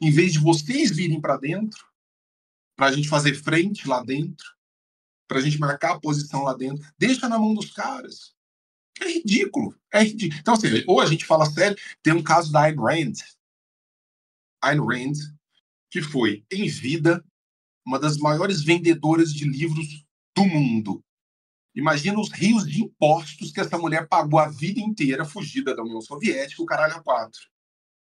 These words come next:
No final da vida dela, ela recorreu ao serviço público de saúde. Até hoje eu recebo mensagenzinha falso irônica, do tipo, "É, mas quando precisou foi pra coisa pública." Isso chama-se restituição de dinheiro roubado.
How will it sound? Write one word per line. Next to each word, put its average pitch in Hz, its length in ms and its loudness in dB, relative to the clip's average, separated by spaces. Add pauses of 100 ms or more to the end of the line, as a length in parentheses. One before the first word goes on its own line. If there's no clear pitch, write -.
(340)
No 330 140 6
final 175 420 4
da 139 140 6
vida 131 300 -2
dela, 139 420 -4 (180)
ela 196 280 4
recorreu 175 440 0
ao 175 60 2
serviço 160 460 -2
público 156 340 -4
de - 140 -12
saúde. 185 400 -2 (180)
Até 440 280 0
hoje 285 280 6
eu 214 60 4
recebo 175 480 -2 (260)
mensagenzinha 160 960 0 (360)
falso 170 400 2
irônica, 156 680 0 (120)
do 175 80 -4
tipo, 151 280 -4 (120)
"É, 220 400 -4
mas 143 220 -6
quando 170 260 -2
precisou 165 540 0
foi 196 180 4
pra - 160 0
coisa 190 280 2
pública." 151 420 -6 (160)
Isso 156 200 0
chama-se 185 380 4
restituição 190 1160 2
de 196 100 2
dinheiro 175 240 4
roubado. 139 800 4